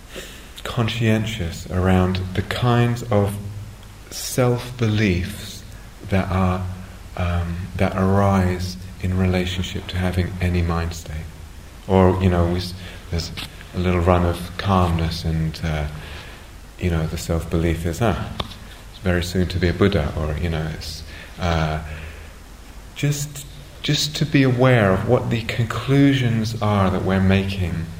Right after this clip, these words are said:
about ourselves because of mind states. And there's so, so, so much suffering involved in that.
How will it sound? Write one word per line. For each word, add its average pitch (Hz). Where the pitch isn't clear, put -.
about 82
ourselves 80
because 95
of 90
mind 85
states. 76
And 92
there's 95
so, 131
so, 113
so 120
much 120
suffering 90
involved 85
in 80
that. 78